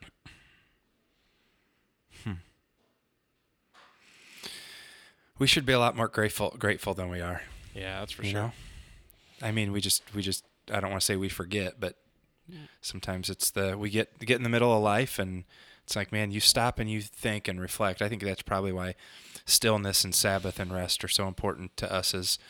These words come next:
Speaker 1: followers of him, is just to, a-, and gathering in community is just being reminded of that. And, uh, what an opportunity. I hope we can all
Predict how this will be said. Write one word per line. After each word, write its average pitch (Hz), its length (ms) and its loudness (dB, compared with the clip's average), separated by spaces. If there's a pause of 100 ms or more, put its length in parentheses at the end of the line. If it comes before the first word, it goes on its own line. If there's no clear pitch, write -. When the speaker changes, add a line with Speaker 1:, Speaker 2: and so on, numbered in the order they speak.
(260)
Speaker 1:
followers 95 520 2
of 92 100 -6
him, 92 200 -4
is 87 120 -4
just - 400 0
to, 95 260 -4 (240)
a-, 110 200 -2
and 117 200 8
gathering 104 460 2
in 92 120 -6
community 98 580 -2
is - 200 -4
just - 300 2 (1300)
being 107 540 0
reminded 95 560 -2
of 90 120 -8
that. 80 280 -6 (160)
And, 98 300 -10 (300)
uh, 92 380 -10 (960)
what 107 180 4
an 107 80 2
opportunity. 101 600 0
I 92 40 0
hope 95 200 -2
we 95 80 -2
can 95 140 -2
all 92 360 -2